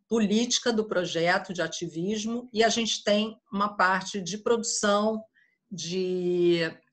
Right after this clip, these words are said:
de produção de jaca e, ah, que se mistura também com a parte de educação, porque ela vai toda andando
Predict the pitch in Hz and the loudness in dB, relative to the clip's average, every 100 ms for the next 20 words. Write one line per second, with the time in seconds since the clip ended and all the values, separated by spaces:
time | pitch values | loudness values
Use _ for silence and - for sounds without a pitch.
0 | 185 190 277 285 - 226 214 170 190 254 | -8 -2 0 2 4 4 4 2 0 0
1 | 262 170 196 196 233 240 262 269 - _ | 0 2 4 6 4 2 0 -2 -8 _
2 | - 247 262 294 285 - 214 214 214 214 | -6 0 0 0 -4 0 4 6 4 0
3 | - 320 320 - 302 339 330 - 269 277 | 0 2 2 0 0 0 0 0 4 4
4 | 285 294 254 254 262 247 233 240 226 254 | 4 2 4 4 4 6 4 4 0 0
5 | 262 - 240 226 233 254 254 - 226 226 | 0 0 0 0 0 -6 -10 0 2 2
6 | - 208 208 202 196 208 208 202 202 214 | 0 -2 0 0 0 -2 -2 -4 -2 -6
7 | - 202 190 185 185 196 | -6 -4 -2 -2 -4 -10